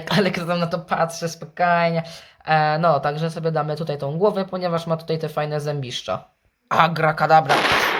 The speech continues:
A, no i żeby nasza hybryda była taka bardziej unikalna i taka bardziej straszna, to zamiast zwyczajnych rączek, takich nawet jak tutaj były te zielone, i no nie będziemy takich dawać, bo to są trochę za małe,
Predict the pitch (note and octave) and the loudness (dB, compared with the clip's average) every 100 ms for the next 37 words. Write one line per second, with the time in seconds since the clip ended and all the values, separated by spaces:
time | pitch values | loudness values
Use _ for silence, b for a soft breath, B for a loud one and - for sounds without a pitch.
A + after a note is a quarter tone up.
0 | - - - - - - - - B B | -4 -6 -10 -12 -14 -16 -18 -20 B B
1 | B _ D#3 D3 D#3 D#3+ D#3+ D#3+ D#3+ D#3+ | B _ 0 2 2 0 0 0 0 0
2 | - D#3+ D#3+ D#3 - - E3+ E3 E3+ D#3+ | 0 0 0 -2 -6 -8 -4 -2 0 0
3 | D#3 D#3 D3+ D3 C#3+ D3+ C#3+ C#3 - D3+ | 0 -2 -4 -2 -2 -2 -4 -8 -8 -8
4 | C#3+ C#3+ D#3+ D3+ C#3+ D3 E3+ G3 B B | -8 -2 0 0 0 -2 -2 -4 B B
5 | - D#3+ C#3+ D3 C#3+ D3 C#3+ C#3+ C#3 - | -12 -6 -2 0 0 0 -2 -6 -6 -8
6 | - E3 D#3+ C#3+ D#3+ D#3 D#3 C#3+ C#3+ D3 | -2 -2 -2 -4 -2 -2 -4 -6 -6 -6
7 | D3 D3 D#3 D#3 - F3+ E3+ E3 D#3+ E3+ | -8 -8 -8 -10 -6 -2 0 0 -2 0
8 | E3 D#3 D3+ D3+ D3+ D#3 D#3 D#3 D3+ D3 | 0 0 -4 -4 -6 -8 -6 -6 -4 -6
9 | C#3+ D#3 D3+ C#3+ C#3+ D3 C#3+ C#3+ C#3+ D3+ | -8 -8 -6 -4 -4 -4 -4 -4 -4 -4
10 | D#3 E3 F3 B B B B B - E3 | -4 -4 -6 B B B B B -10 -4
11 | E3+ E3 D#3+ F3 F#3+ G3 F#3 F3 D#3 D3+ | -2 -2 -2 -4 -2 -2 -2 -2 -2 -2
12 | D3+ C#3+ C#3 C#3+ C#3+ D3 D3+ C#3 C#3 C#3 | -6 -8 -8 0 0 2 -2 -6 -10 -8
13 | C#3 C#3 C#3 C#3 C3+ C3 C3 C3+ D3+ D3+ | -10 -10 -10 -8 -8 -6 -4 -2 -2 -2